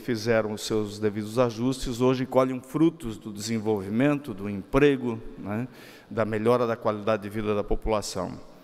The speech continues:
Trabalhar não é e não deve ser um problema, deputada Ada, pra ninguém. Trabalhar é digno, é do trabalho que a gente vence, é do trabalho que a gente sustenta a família, assim é o cidadão,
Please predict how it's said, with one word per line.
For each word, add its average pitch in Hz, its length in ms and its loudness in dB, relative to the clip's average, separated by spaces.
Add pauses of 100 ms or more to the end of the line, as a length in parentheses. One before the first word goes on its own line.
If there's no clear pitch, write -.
(460)
Trabalhar 120 580 4 (760)
não 120 200 4
é 127 220 2 (580)
e 120 120 0
não 113 160 0
deve 110 260 4
ser 120 240 0
um 113 80 -2
problema, 113 420 0
deputada 101 600 0
Ada, 92 180 -4 (380)
pra 123 160 4
ninguém. 110 440 0 (600)
Trabalhar 113 420 4
é 113 40 2
digno, 113 520 0 (300)
é - 40 -2
do 110 120 -2
trabalho 131 680 4 (580)
que - 80 0
a 113 60 8
gente 104 300 -6
vence, 127 440 2
é 107 60 2
do 98 100 -4
trabalho 101 460 0
que - 80 -6
a 98 40 -4
gente 98 180 -4
sustenta - 400 -4
a 92 40 -4
família, 117 460 0
assim - 500 0
é 175 80 0
o 151 80 4
cidadão, 110 480 -2